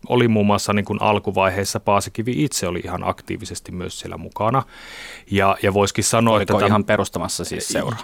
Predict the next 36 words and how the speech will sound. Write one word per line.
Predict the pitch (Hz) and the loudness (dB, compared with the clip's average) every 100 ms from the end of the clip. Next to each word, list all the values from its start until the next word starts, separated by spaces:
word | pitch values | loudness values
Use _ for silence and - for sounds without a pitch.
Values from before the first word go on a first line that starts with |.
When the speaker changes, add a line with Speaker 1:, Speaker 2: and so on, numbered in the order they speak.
| - | -8
Speaker 1:
Joo, | 123 113 104 | 0 4 6
ja | 101 | 4
hänestä | 92 104 107 | 4 2 2
tuli | 147 131 | 2 4
kunniapuheenjohtaja | 120 107 98 92 90 87 82 82 - - 82 80 | 4 4 2 2 0 0 -2 -4 -10 -12 -10 -8
sitten. | - - 90 92 | -10 -10 -12 -8
Et | 92 | 0
eihän | 98 101 | 2 2
sillä | 104 113 107 | 4 2 2
tavalla | 104 101 98 | 2 2 4
ei | 104 | 4
ollut | 101 101 101 | 4 4 2
niin | 101 | 0
kuin, | 104 98 - - - - - - | 0 -2 -4 -20 -20 -20 -14 -2
ää, | 95 98 - - _ _ | 2 2 0 -10 _ _
itse | 117 113 - 110 | 0 2 2 2
siinä | - 107 101 | 4 4 2
niin | 101 92 | 0 0
kuin | 98 | -2
tavallaan | 98 98 95 | 2 4 4
rakentamassa | 101 110 123 107 101 98 - | 4 2 2 2 2 0 0
sitä, | 104 101 98 95 | -2 0 0 0
mutta | 95 92 | 2 0
että | - 95 | -2 -2
oli | 101 98 | -2 0
ideoimassa, | 120 123 104 95 95 92 - 85 | 2 4 4 4 2 -2 -2 -4
että | - | -4
tämmöistä | - 101 98 90 95 | -2 0 -2 -4 -4
tarvitaan, | - 123 110 101 - 90 90 | 0 2 2 0 2 2 2
ja | 87 | 0
hänestä | 95 - | -2 -2
tuli | 101 95 | -4 -4
sitten | - | -6
kunniapuheenjohtaja | - 95 90 90 87 80 76 76 - - 90 - | -4 -2 -2 -2 -2 -4 -4 -8 -12 -12 -12 -12
myös. | 92 95 - _ - - - - - - 90 | -14 -14 -16 _ -20 -20 -20 -18 -20 -4 2
Ähm, | 92 90 | 4 2